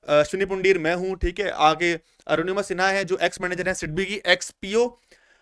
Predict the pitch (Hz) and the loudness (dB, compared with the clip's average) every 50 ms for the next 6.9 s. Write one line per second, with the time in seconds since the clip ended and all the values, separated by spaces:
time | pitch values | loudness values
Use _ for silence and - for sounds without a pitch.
0 | _ _ _ - - 185 208 226 233 220 214 196 202 190 160 180 185 165 165 - | _ _ _ 2 4 6 6 4 2 0 -2 0 0 0 0 -2 -4 -4 -2 0
1 | 156 175 160 151 180 196 190 - 220 214 202 - 220 220 - - 226 202 202 - | 0 0 0 2 0 2 2 2 2 2 0 -2 -6 -10 -8 -8 -10 -10 -10 -10
2 | 233 196 - 202 220 226 190 175 185 180 196 196 185 190 180 190 185 170 160 175 | -10 -8 -6 -4 -4 -2 0 2 2 4 4 4 2 2 0 0 -2 -2 -2 -4
3 | 165 - 175 165 - 180 165 165 175 - - 151 156 160 165 160 165 160 156 156 | -2 0 0 -2 0 0 -2 -2 -2 -2 -2 -2 -2 0 0 0 0 -2 -2 -4
4 | 147 160 156 151 143 143 147 160 175 165 170 170 160 151 - 180 - 165 160 160 | -4 -4 -4 -2 0 0 2 2 0 0 0 -2 -2 -2 -4 -4 -6 -4 -6 -6
5 | 165 180 - 175 156 147 139 143 135 143 160 160 143 156 160 175 180 170 180 170 | -6 -6 -6 -6 -6 -4 -4 -4 -6 -6 -6 -6 -4 -6 -6 -6 -6 -6 -4 -4
6 | 165 151 139 143 139 135 127 147 135 135 139 147 147 180 226 - - - | -2 2 2 2 2 2 0 -4 -4 -4 -4 -4 -4 -6 -4 -2 -2 -2